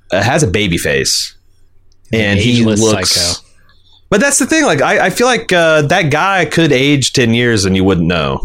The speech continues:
Speaker 1: you know? It's, it's like, I don't think they did
Speaker 2: Yeah,
Speaker 1: much in
Speaker 2: it
Speaker 1: the way of aging Ed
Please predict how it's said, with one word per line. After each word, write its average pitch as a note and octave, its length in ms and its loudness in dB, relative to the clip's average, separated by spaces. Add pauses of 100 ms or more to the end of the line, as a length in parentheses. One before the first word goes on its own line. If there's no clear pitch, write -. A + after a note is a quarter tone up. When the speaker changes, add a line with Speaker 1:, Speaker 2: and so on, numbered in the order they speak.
(140)
Speaker 1:
you F#2+ 80 -2
know? F2+ 400 -2
It's, A2+ 140 -2
it's B2+ 160 0
like, B2+ 260 -4 (520)
I - 40 -2
don't B3+ 120 2
think C#4 100 2
they A#3+ 80 2
did F3+ 160 2
Speaker 2:
Yeah, F#3 60 2
Speaker 1:
much F#3 260 0
in D#3 60 2
Speaker 2:
it D#3+ 60 4
Speaker 1:
the E3 40 4
way E3+ 220 4
of D#3 60 2
aging D3 600 2
Ed C3+ 520 2